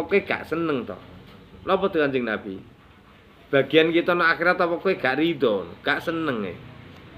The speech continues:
Nek upane kita wong li-, kita iki entuk bagian nang ngene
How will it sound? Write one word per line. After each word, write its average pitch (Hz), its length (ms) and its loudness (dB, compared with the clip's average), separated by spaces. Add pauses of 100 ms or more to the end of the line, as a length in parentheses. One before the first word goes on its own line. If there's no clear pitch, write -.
(400)
Nek 156 160 0
upane 160 400 2
kita 147 320 2
wong 131 320 2
li-, 123 160 0
kita 127 320 0
iki 165 400 6
entuk 139 320 -2
bagian 127 400 2
nang 117 160 -4
ngene 127 320 -2